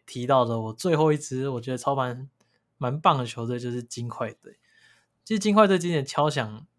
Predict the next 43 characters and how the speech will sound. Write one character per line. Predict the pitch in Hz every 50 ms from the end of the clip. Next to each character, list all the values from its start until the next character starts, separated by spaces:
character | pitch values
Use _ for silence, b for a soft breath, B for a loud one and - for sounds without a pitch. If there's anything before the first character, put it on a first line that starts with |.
| _ _ - 165 _ _ - _
自 | _ - 170
由 | 151 139
市 | 123 139
场 | 131 117 113 117 127 135 135
前 | - - - 120
面 | 117 131 135 123
的 | 120
时 | 113 117
候， | 117 113 117
大 | 113 135 127
家 | 127 123
是 | 123 127 127 127 _ _ _ _ _ _ _ _ _ _ _ _ _
蛮 | _ 165 135 123 127
傻 | - - 127 120 135
眼 | 139 127 110
的 | 110
嘛， | 110 117
就 | 120 127
是 | 127
他 | 123 123
们 | 123 123 135
一 | 147 127
开 | 135 127
始 | 113 117
换 | 113 - - 131 117 110
的 | 107
那 | 113 120
个 | 117
交 | 117 117 120 110 113
易， | 120 117 113 117 b b b b b b b b
换 | _ - 151 135
来 | 123 113 107 110 107
K | - - 123
C | 117 123 123
P | 120 120 120
跟 | 123 127
Ish | - 131 123 117 -
Smith | - 127 123 117 113 _
嘛， | - - - _ - -
丢 | _ 139 127 127
掉 | 139 131 120 117
那 | 113 120
个 | 117 113 - - - _